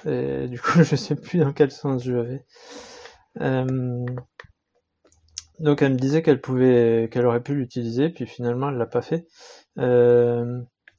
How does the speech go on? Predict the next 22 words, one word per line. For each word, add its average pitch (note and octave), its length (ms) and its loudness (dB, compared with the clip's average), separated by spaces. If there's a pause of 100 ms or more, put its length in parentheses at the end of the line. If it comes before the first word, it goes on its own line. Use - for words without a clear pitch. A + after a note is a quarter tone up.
(340)
il C3+ 60 -4
y C3+ 40 2
a, C3 120 2
il C3+ 100 -4
y C#3 60 2
a, C3 640 4 (180)
en D3+ 200 -8
fait, F3 320 -2
euh, B2 380 2
il A#2+ 60 -4
y B2 60 2
a B2 60 4
aussi C#3 240 -2
le C#3 120 2
poids D3+ 200 6
de C#3 40 2
la C3 100 0
société C#3+ 520 -4
qui C#3+ 160 -10
fait D3 220 -6
que, B2+ 340 -4 (880)
que, B2 840 -4